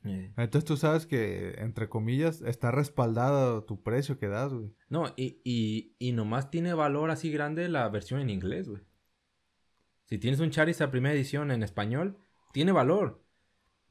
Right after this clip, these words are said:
Speaker 1: Creo que el Rubio sacó un video que tenía una en español y cuando mucho la vendió en diez mil dólares.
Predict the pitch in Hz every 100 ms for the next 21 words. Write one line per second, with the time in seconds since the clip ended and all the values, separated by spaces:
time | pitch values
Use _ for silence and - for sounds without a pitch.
0 | - _ - 120 123 131 139 160 151 135
1 | 139 143 147 139 131 127 139 143 127 -
2 | 107 127 139 110 101 107 104 120 156 139
3 | 123 113 123 127 101 113 123 113 95 85
4 | _ _ _ _ - 120 160 117